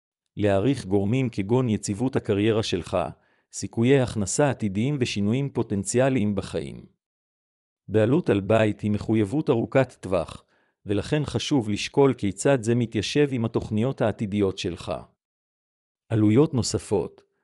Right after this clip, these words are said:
זכרו שרכישת בית כרוכה ביותר מסתם תשלומי המשכנתה. קח בחשבון הוצאות אחרות כגון עלויות סגירה,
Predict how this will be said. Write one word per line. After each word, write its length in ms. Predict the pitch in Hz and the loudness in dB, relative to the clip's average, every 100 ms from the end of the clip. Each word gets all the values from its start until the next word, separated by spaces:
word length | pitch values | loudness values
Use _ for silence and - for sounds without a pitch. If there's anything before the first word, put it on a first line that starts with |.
| _ | _
זכרו 380 | 95 98 127 160 | -8 -4 0 0
שרכישת 640 | - 104 - 92 143 143 | 2 0 -2 0 2 2
בית 240 | 101 104 - | 2 0 0
כרוכה 420 | 104 95 - 139 | -4 -2 0 2
ביותר 400 | 107 95 147 147 | 2 2 2 2
מסתם 440 | 123 - - 135 135 | 0 -2 0 0 -2
תשלומי 440 | 107 117 110 117 | -4 -2 0 0
המשכנתה. 720 | 120 117 - 107 90 - 65 60 _ _ _ _ _ _ _ _ _ _ | 0 -2 0 -2 -2 -6 -10 -10 _ _ _ _ _ _ _ _ _ _
קח 240 | 147 - | 0 2
בחשבון 560 | 104 - - 107 127 110 | -2 -2 -6 2 2 2
הוצאות 460 | 98 104 120 135 | 0 0 2 2
אחרות 420 | 95 113 104 135 | -2 0 0 0
כגון 340 | - 104 120 123 | 0 0 0 2
עלויות 400 | 107 107 110 113 | 2 4 2 0
סגירה, 500 | - 98 92 85 | -6 -4 -2 -2